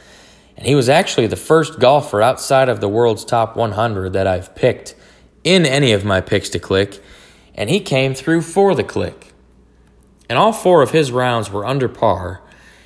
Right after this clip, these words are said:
and he ended up at thirteen under par, which was good for eighteenth. He made twenty-five birdies over the course of the weekend.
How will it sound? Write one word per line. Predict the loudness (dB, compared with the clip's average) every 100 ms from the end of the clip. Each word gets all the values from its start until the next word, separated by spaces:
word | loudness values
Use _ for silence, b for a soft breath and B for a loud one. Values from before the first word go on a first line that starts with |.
| b
and | b 0
he | 2
ended | 4 4
up | 2 0
at | -6
thirteen | -2 2 2 0 -2 0
under | 0 -2
par, | -4 0 2 2
which | 0 -4
was | -8 0
good | 2 2
for | 0 -8 -6
eighteenth. | -4 -4 -4 -6 -4 -4 -8 -20 -20 _ _ _ b b b b b b b -14
He | -4
made | 0 2 0
twenty-five | 0 0 0 0 2 2 2 2
birdies | 2 4 2 0
over | 0 0
the | -2
course | 2 4 4 0
of |
the | -4
weekend. | 0 -2 -4 -12 -14 -20